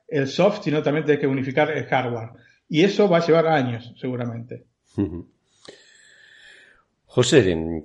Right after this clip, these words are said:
Speaker 2: ¿tú lo ves interesante el que unifiquen el sistema operativo?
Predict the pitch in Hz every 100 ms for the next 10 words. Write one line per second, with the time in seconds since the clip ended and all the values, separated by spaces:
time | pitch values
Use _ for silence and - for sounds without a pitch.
0 | - 113 120 120 110 104 98 107 95 98
1 | 98 104 95 101 95 104 110 - 160 -
2 | 90 82 - 92 82 80 80 78 78 82
3 | 87 85 - 98 - 87 85 80 80 78
4 | 78 80 82 82 90 _ - 90 - 95
5 | 104 90 85 85 80 92 143 196